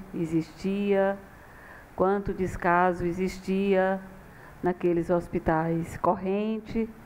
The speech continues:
Corrente tão distante, Santa Filomena,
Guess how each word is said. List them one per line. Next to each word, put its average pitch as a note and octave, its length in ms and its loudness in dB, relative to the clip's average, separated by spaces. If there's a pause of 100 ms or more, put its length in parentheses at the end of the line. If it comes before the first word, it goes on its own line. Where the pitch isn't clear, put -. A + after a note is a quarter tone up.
(320)
Corrente G3+ 380 0
tão F#3+ 200 2
distante, G#3+ 960 0 (260)
Santa G#3+ 360 0
Filomena, A3 1040 0